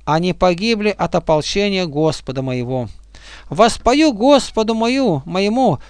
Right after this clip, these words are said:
песнь новую. Велик ты, Господи, и славен, дивен силою и непобедим. Да работает тебе всякое создание твое, ибо ты сказал, и совершилось.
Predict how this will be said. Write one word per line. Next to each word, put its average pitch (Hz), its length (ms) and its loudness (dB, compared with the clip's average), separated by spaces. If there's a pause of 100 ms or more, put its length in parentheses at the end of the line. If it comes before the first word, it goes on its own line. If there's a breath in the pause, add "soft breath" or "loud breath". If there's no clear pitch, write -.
(180 soft breath)
песнь 226 360 2
новую. 185 640 2 (340 loud breath)
Велик 262 460 0
ты, 262 140 0
Господи, 220 500 0
и 226 80 0
славен, 180 640 4 (220)
дивен 208 500 0
силою 190 720 0
и 151 120 -4
непобедим. 135 720 -4 (720 soft breath)
Да 123 140 -4
работает 180 560 2
тебе 185 320 0 (240 soft breath)
всякое 185 480 4
создание 156 720 0
твое, 131 440 -4 (340 loud breath)
ибо 247 180 0
ты 285 160 0
сказал, 220 600 6
и 175 160 -8
совершилось. 139 840 -4